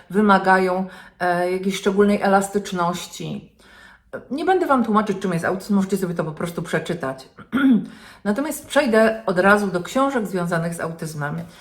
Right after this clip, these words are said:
żeby nie przedłużać. Jak już mówiłam, czytałam niedawno tę książkę Synu, jesteś kotem. Mm, bardzo mi się podobała, chociaż jest smutna i myślę, że dla kogoś, kto ma takie doświadczenie jak ja,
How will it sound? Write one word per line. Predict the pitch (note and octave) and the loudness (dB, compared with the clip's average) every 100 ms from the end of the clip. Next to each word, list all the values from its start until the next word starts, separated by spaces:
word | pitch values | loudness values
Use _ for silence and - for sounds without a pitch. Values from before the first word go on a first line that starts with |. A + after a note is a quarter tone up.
| - - | -20 -16
żeby | F#3 F#3+ B3 | -10 -2 -2
nie | D4+ | 0
przedłużać. | G4 F4+ C4 D#3 D3 - - - - - | -2 0 0 -2 -6 -12 -18 -20 -20 0
Jak | A#3+ D#4 | 2 2
już | F4 | 0
mówiłam, | D4+ A#3+ A3+ | 2 4 4
czytałam | G#3 G3+ D4 E4+ | 2 2 2 4
niedawno | B3+ B3+ B3+ A#3+ | 2 2 0 0
tę | A3 | -2
książkę | - B3 B3+ - A#3 A3 A3 - - - - | 0 0 0 0 2 2 2 -8 -20 -20 -10
Synu, | G3+ B3 B3 A3+ | -4 0 2 4
jesteś | A3 - G3+ | 2 -2 -6
kotem. | - F3 E3 D3+ F#3+ A3 - - | -2 -4 -2 -2 -2 -4 -10 -10
Mm, | G3 G3 F#3+ G3 - _ _ _ _ _ - | -4 -2 0 -2 -4 _ _ _ _ _ -6
bardzo | B3+ B3+ B3 | -2 0 0
mi | A#3 | 0
się | |
podobała, | A3 G#3 F#3+ F#3 D3 D#3+ E3+ G3+ _ | 0 0 2 2 2 -2 -8 -16 _
chociaż | - A3+ A#3+ | -10 -4 -2
jest | A3 - | -4 0
smutna | A3 B3 B3 G3+ E3 | 0 0 -2 -4 -4
i | G#3 | -2
myślę, | A3 A#3 | -4 -2
że | A3+ | 0
dla | G3+ | 0
kogoś, | F#3+ G3+ G#3 - | 0 -2 -2 -6
kto | - G3 | -4 0
ma | G3 | 0
takie | G3 F#3+ | 0 -4
doświadczenie | F3+ F3+ G3 G3 G#3+ F3 D#3 | -6 -4 -4 -4 -4 -4 -4
jak | E3+ F3+ | -6 -6
ja, | E3 F#3+ | -6 -6